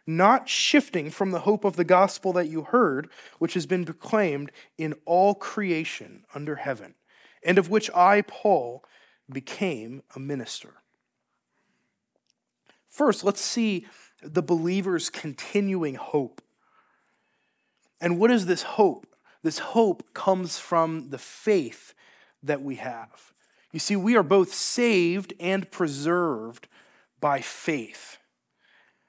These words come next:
And faith doesn't mean that we have undeniable proof of something, but it does mean that we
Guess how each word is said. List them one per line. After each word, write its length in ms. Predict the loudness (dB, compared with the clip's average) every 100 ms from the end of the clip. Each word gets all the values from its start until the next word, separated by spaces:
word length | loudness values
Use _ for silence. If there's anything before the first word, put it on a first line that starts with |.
| _ _
And 180 | 0 0
faith 580 | 0 2 4 4 0 -2
doesn't 400 | 4 4 2 -2
mean 680 | -2 -2 0 -2 -4 -6 -10 _ _ _ _ -20
that 420 | 0 6 6 4
we 160 | -4 -4
have 360 | -2 4 4 2 2
undeniable 920 | 4 4 4 2 2 4 4 4 0
proof 760 | -4 -10 -4 -2 0 -2 -6 -16
of 180 | -12 -10
something, 480 | -8 -10 -12 -20 -20 _ _ _ _ _ _ _ _ 2
but 120 | 4
it 180 | 4 4
does 400 | 6 6 4 0
mean 420 | -2 0 -2 -6 _ -20 _ 0
that 180 | 2 2
we 720 | -2 -4 0 0 0 -2 -6